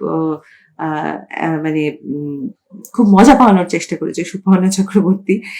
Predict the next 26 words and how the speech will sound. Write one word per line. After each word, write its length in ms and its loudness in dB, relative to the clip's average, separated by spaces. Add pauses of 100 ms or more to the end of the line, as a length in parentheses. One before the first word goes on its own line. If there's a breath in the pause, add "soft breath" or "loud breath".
(240 loud breath)
আমার, 440 2
আহ, 220 2 (120)
এরকম 320 6
অনেকের 460 8
নামই 260 6
বলতে 300 4
হয় 220 0
যারা 260 0
আমাকে, 460 -4 (100)
উম, 480 -10 (100)
আনন্দ 460 4
দেওয়ার 300 0
চেষ্টা 280 -12
করেছে। 480 -10 (540 soft breath)
আহ, 280 -10 (480)
প্রতিদিন 560 6
খোঁজ 320 0
খবর 340 2
নিয়েছেন, 720 4
পাশাপাশি 920 0
এই 220 2
ওপেন 280 6
অফার 240 0
গুলো 200 -4
ছিল 300 -8 (460)
যে 520 0